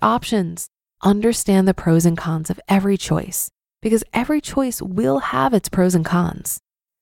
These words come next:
Don't be obsessed with perfect and be willing to make mistakes.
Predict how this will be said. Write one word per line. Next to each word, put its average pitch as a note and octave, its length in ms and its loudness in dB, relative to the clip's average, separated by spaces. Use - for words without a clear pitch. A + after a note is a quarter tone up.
Don't A3 260 2
be C#4+ 160 -6
obsessed - 540 -6
with - 180 -4
perfect - 600 -6
and A3 80 -2
be A#3+ 100 0
willing A3+ 360 -6
to D4+ 100 -8
make C#4 180 -6
mistakes. - 680 -4